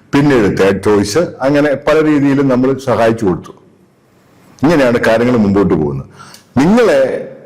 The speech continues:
പരീക്ഷ എഴുതാനായിട്ട് പോകുന്ന വിദ്യാർത്ഥികളും രക്ഷിതാക്കളും വീട്ടിൽ വന്ന് വിളിച്ച് കർണാടക കൊണ്ട് പരീക്ഷ എഴുതിപ്പിച്ച് തിരിച്ചു കൊണ്ടുവിട്ട്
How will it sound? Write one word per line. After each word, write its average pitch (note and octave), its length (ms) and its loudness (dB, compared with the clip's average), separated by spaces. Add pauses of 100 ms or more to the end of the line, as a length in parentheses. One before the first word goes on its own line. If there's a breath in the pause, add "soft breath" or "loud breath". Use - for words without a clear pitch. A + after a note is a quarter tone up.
(440)
പരീക്ഷ D#3 300 0
എഴുതാനായിട്ട് D#3+ 560 2
പോകുന്ന C#3+ 400 0
വിദ്യാർത്ഥികളും C3 720 0
രക്ഷിതാക്കളും C#3 540 0
വീട്ടിൽ D#3 320 0
വന്ന് D3 220 0
വിളിച്ച് C#3+ 440 0 (640 soft breath)
കർണാടക D3+ 400 0
കൊണ്ട് C3+ 220 -2
പരീക്ഷ A#2 400 -2
എഴുതിപ്പിച്ച് C3 500 0 (380)
തിരിച്ചു C#3+ 280 0
കൊണ്ടുവിട്ട് A#2 800 0